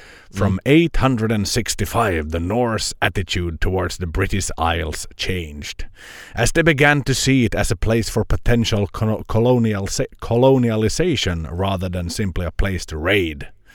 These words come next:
Speaker 1: As a result of this, large armies began arriving in Britain's shores with the intention of conquering the land and constructing settlements there." Så det har ju verkligen liksom, det, det har ju varit...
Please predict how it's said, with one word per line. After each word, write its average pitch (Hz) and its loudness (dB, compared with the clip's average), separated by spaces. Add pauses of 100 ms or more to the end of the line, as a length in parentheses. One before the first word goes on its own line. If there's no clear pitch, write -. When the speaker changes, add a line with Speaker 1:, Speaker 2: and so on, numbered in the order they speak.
(520)
Speaker 1:
As 104 0
a 110 0
result 175 4
of 87 -2
this, - -4
large 104 -2
armies 85 -4
began 85 -4
arriving 101 0
in 87 -4
Britain's 82 -6
shores 67 -6 (400)
with 98 -2
the 104 -6
intention 92 -2
of - -12
conquering 85 -6
the 80 -8
land 80 -6 (680)
and 82 -8
constructing - -4
settlements 76 -6
there." 80 -4 (500)
Så - -6
det 101 0
har 90 0
ju 139 2
verkligen 87 -2
liksom, 78 -10
det, 95 -8
det 92 -4
har 117 -2
ju 107 0
varit... 90 -2